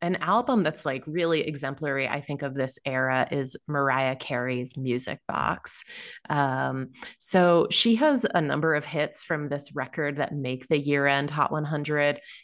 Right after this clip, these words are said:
including Dream Lover and Hero and Anytime You Need a Friend. And so I think, you know, even just thinking about, um,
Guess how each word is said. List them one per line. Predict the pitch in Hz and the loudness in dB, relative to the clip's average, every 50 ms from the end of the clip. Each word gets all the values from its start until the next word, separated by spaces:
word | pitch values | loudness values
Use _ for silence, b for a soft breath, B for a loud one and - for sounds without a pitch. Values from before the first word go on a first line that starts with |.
| B - | B -4
including | 170 170 165 - - 185 170 160 147 151 147 | -2 -2 -2 0 0 0 0 0 0 -2 -2
Dream | - 208 233 226 226 | 0 2 4 4 4
Lover | 220 220 208 208 196 202 208 190 185 180 175 170 160 - - - | 6 4 4 2 2 2 0 0 2 2 2 2 2 2 0 0
and | 139 131 139 | -4 -6 -8
Hero | - - - - 208 202 190 190 185 185 185 180 180 175 175 170 170 170 170 160 - | -12 -12 -8 -6 -2 0 4 4 6 6 6 6 8 6 6 6 6 4 4 2 -2
and | 147 135 131 131 - - | -4 -6 -8 -8 -4 -2
Anytime | 170 170 175 175 175 180 160 160 | 0 0 0 0 0 0 -2 -2
You | 156 151 | -2 -2
Need | 147 147 139 135 | -4 -4 -4 -6
a | 135 | -6
Friend. | - - - - 127 131 139 170 226 294 - - B B B B B B B B _ _ | -10 -6 0 2 2 4 4 2 2 0 -2 -8 B B B B B B B B _ _
And | 170 160 156 156 151 151 147 147 147 - - - | -2 0 0 2 0 0 0 -2 -4 -6 -6 -6
so | - - 180 170 160 160 156 151 - - | -2 0 0 2 2 2 0 -2 -2 -4
I | 165 175 | -6 -6
think, | 165 - 196 190 185 - - | -4 -2 -2 -4 -4 -6 -8
you | - 165 170 | -6 -2 0
know, | 165 151 147 | 0 0 0
even | - 180 190 214 220 | 0 0 0 0 -2
just | 190 185 - - | -2 -2 -4 -4
thinking | 170 160 160 - 160 151 156 | -4 -6 -6 -4 -4 -2 -2
about, | 147 151 143 139 139 139 143 - - - | -2 0 0 2 2 2 0 -2 -4 -6
um, | 160 147 139 135 135 135 131 135 135 135 | -6 -4 -4 -2 -2 -2 -4 -4 -8 -10